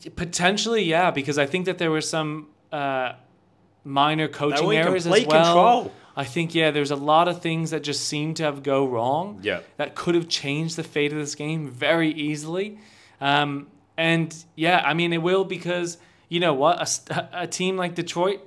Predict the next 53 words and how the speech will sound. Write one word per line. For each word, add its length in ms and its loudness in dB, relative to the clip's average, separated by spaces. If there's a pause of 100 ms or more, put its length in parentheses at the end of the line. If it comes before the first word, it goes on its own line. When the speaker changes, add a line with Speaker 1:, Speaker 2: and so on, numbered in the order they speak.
(120)
Speaker 1:
it, 220 -18
they 120 -4
don't 220 0
get 160 2
these 180 -4
many 220 0
opportunities 540 0
Speaker 2:
No. 60 2
Speaker 1:
that 60 4
often. 300 4
They're 120 -2
not 280 0
those 240 -2 (500)
big 300 0
market 420 0
teams 440 -2
or 40 0
anything 360 -4
like 200 -6
that. 300 0
So, 140 -2
yeah, 240 0
this 220 -4
has 200 -2
to 80 -10
go 160 -2
down 280 0
as, 220 -6 (320)
as 180 -4
one 200 -2
of 100 -2
the 340 -2 (140)
bigger 280 2
losses 580 0
that 140 -6
have 220 -12
kind 200 -6
of 60 -10
occurred 360 -6
in 120 -10
comebacks 560 -4
realistically 580 -8
from 180 -12
the 80 -10
forty-niners 560 -10
Speaker 2:
I 40 -14
Speaker 1:
as 60 -14
Speaker 2:
think 120 -8
Speaker 1:
well. 80 -2
Speaker 2:
they'll 60 -8
certainly 380 -4
be 120 -10
looking 360 -12